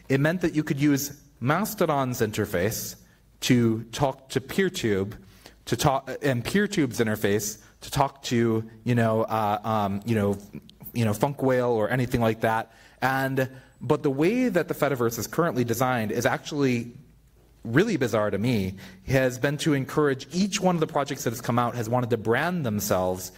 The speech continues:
as, like, the activity pub server for this. And, like, it's cool that, like, these different things are happening, and maybe that actually motivates developers, and I,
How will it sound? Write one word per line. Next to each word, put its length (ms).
as, 260
like, 300
the 140
activity 400
pub 260
server 460
for 300
this. 580
And, 300
like, 300
it's 180
cool 540
that, 280
like, 360
these 200
different 300
things 200
are 60
happening, 400
and 80
maybe 200
that 200
actually 320
motivates 440
developers, 560
and 100
I, 180